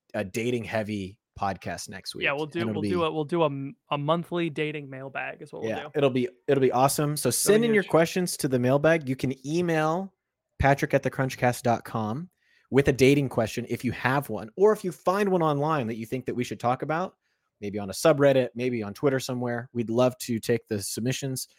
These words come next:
Speaker 1: and, uh, chat about them on our Dating Palooza next week.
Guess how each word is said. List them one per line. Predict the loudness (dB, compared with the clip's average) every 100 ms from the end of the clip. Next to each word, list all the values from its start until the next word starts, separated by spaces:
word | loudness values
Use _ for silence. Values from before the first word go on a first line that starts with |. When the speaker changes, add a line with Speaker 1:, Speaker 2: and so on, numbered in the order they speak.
| _ _ -4
Speaker 1:
and, | -2 0 2
uh, | 2
chat | 0 2 2
about | 2 -2 -2
them | -8 -8 _ -20 -20 _ -6
on | -4 -4
our | -4 -4
Dating | -2 0 0
Palooza | 0 -2 -2 -2 -4 -6 _ _ -10
next | -10 -8 -6
week. | -8 -8